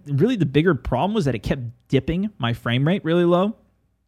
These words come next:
At the beginning, it was really bad, but I turned all my settings down. I turned ray tracing off, which I don't even think my graphics card does ray tracing, which is why it was weird that it was on by default.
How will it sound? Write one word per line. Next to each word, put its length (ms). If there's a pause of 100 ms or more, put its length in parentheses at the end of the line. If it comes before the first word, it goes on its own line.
(340)
At 80
the 80
beginning, 340
it 20
was 140
really 160
bad, 260
but 100
I 40
turned 300
all 140
my 100
settings 360
down. 240
I 20
turned 220
ray 160
tracing 400
off, 200
which 160
I 60
don't 120
even 120
think 160
my 100
graphics 320
card 240
does 220
ray 140
tracing, 320
which 140
is 100
why 100
it 40
was 160
weird 280
that 120
it 40
was 160
on 240
by 120
default. 500